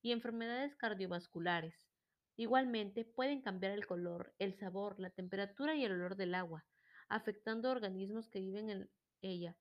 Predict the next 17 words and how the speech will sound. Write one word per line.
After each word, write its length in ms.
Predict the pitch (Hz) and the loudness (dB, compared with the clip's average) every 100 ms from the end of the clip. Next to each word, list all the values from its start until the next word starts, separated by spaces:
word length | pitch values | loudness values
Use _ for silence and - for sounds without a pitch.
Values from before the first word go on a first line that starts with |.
| _ _ - | _ _ -2
o 160 | 226 | 2
perdiendo 420 | 240 233 247 262 294 | 4 4 2 0 -2
su 140 | - | -2
calidad 420 | 208 185 180 190 - | -2 0 -2 -6 -4
para 240 | 226 202 | -2 -2
consumo 520 | 196 180 185 190 185 170 | -2 -6 -4 -4 -2 -2
humano. 420 | 170 165 170 175 _ _ _ _ _ _ _ | -4 -4 -6 -12 _ _ _ _ _ _ _
Se 140 | - 247 | 0 4
rompe 320 | 254 277 330 | 4 4 2
el 80 | 294 | 2
equilibrio 500 | - 180 185 202 196 | 0 -2 0 0 0
del 140 | 185 | -2
ecosistema, 800 | - 180 175 - 220 226 180 180 _ _ _ | -4 -10 -10 -2 2 2 0 -4 _ _ _
vital 460 | 196 202 247 262 269 | -6 2 6 6 6
para 160 | 269 | 4
nuestra 280 | 233 196 196 | 2 0 -4
sobrevivencia. 760 | 190 180 175 170 185 180 175 | -4 0 0 2 2 2 -2